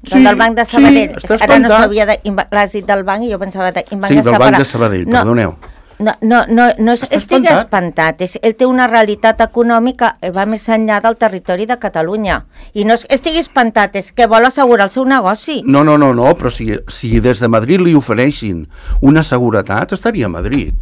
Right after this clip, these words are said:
Speaker 1: No es preocuparia d'anar a Perpinyà, per exemple.
Speaker 2: No, no, no, ell ho ha explicat moltes vegades, eh, el, el, el,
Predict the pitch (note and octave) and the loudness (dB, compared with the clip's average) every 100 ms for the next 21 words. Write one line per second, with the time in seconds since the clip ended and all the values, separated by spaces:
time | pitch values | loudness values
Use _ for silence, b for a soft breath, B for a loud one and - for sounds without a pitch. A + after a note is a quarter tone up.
0 | b b D#3 D#3 G3 E3+ D#3+ B2+ F2+ A#2 | b b -4 -4 -4 -4 -4 -6 -6 -4
1 | F3+ B2+ G2+ E2 D#2 - - F2 A2+ - | -4 -2 -2 -2 -6 -10 -10 -6 -6 -6
2 | F#2 F#2 D#2+ - - G#3 G#3+ G#3 F#3 F3+ | -8 -8 -10 -10 -4 2 4 4 2 2
3 | F3+ - G#3+ A#3 C#4 - G#3 G3+ A#3 G#3+ | 2 2 4 4 2 0 0 2 -2 0
4 | G3 G#3 A3 A3+ A#3 F#3+ D#3 E3 F#3+ - | 0 0 -2 -2 -2 0 0 2 -2 -4
5 | D#3 E3 B3 - - E3+ D#3 D#3 D#3+ - | -4 -2 -4 -6 -10 -6 -4 -4 -4 -2
6 | D3+ | -2